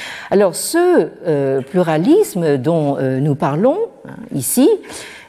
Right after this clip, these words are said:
euh, c'est le, euh, euh, euh, 竞争的多元性.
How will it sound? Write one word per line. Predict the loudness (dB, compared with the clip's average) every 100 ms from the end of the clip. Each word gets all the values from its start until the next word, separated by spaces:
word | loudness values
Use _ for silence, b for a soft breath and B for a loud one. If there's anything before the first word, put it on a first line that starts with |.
| 0
euh, | 2 2 0 -2
c'est | -2 0 0 0 -4 -10 -4
le, | 2 4 4 2 -2 -4 0
euh, | 2 2 0 0 0 0 -2
euh, | -4 -2 -2 -2 -4 -6 -4
euh, | -2 0 0 0 0 0 0 -2 0
竞 | 0 2
争 | 2
的 | 0 0
多 | 0
元 | 2 0
性. | -2 -2